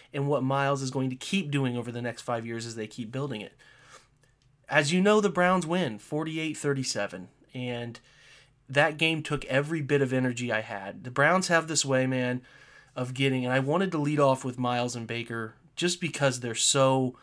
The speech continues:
important. And the, and the, and the, and, and as we sit back and we look at this forty-eight thirty-seven win,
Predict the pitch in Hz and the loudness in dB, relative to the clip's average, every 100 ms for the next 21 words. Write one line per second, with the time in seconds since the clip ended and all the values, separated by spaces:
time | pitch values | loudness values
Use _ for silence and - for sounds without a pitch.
0 | _ - - 120 117 127 117 110 104 - | _ -20 -12 -10 -10 -8 -8 -8 -10 -10
1 | 120 127 127 127 127 131 131 127 127 131 | -4 -4 -2 -2 -2 -2 0 -2 -2 -2
2 | 131 135 131 127 135 131 131 135 131 - | -2 -2 -2 -2 0 0 0 -4 0 4
3 | - 170 151 139 135 127 123 123 127 139 | 4 4 2 0 -2 -4 -6 -4 -4 -4
4 | 135 127 - 135 131 123 123 127 123 117 | -4 -8 -6 -4 -4 -4 -4 -6 -6 -4
5 | 127 120 120 117 117 113 | -4 -4 -6 -6 -6 -6